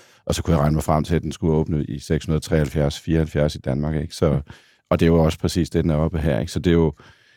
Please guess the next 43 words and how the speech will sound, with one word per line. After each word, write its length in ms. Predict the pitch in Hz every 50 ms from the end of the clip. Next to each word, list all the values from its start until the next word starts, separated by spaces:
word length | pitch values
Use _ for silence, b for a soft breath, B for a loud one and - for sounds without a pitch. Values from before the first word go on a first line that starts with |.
| b b
det 80 | _ -
er 40 | 90
jo 20 |
bare 220 | 73 95 90 90 92
en 100 | 98 92
videreførelse 540 | 101 110 120 117 120 - 107 98 90 85 98
af 60 | 90
nogle 160 | 92 98 104
af 60 | 101
de 100 | 82 104
data, 340 | 95 - 92 92 101 - 104
vi 80 | 82 87
har 60 | 85
set 340 | 80 - 107 92 87 82 -
for 300 | - - - 85 82 82
semaglutid, 680 | - - 92 85 85 78 - 87 - - - 107 87
ikke? 180 | 85 87 85 95
At, 180 | 85 - - 85
øh, 340 | 85 85 85 85 85 82 80 -
det 100 | 87 82
har 120 | 85 82
effekt 400 | 82 - - 101 95 - - -
i 120 | 87 85
andre 280 | 90 82 87 92 95 92
indikationer, 540 | 82 - 82 - - - - 98 90 85 -
og 120 | - 82
det 60 | 85
er 40 | 85
virkelig, 360 | 73 78 95 90 - - 80
virkelig 240 | 78 85 82 78 85
positivt 500 | - - 90 87 - - - 92 78 -
for 340 | - - 92 82 80 76 76 b b b b b b b -
Novo 200 | 92 87 85 85
Nordisk, 300 | 85 90 101 107 104 -
fordi 260 | - - 82 90 92
de 180 | 82 - 90 92
er 40 | 90
alene 300 | 82 82 90 90 101 101
med 120 | 95 82
de 160 | - 82 82
her 60 | 82 78
data. 360 | - 78 71 76 - - 69 - _
Så 300 | - - - 87 78 76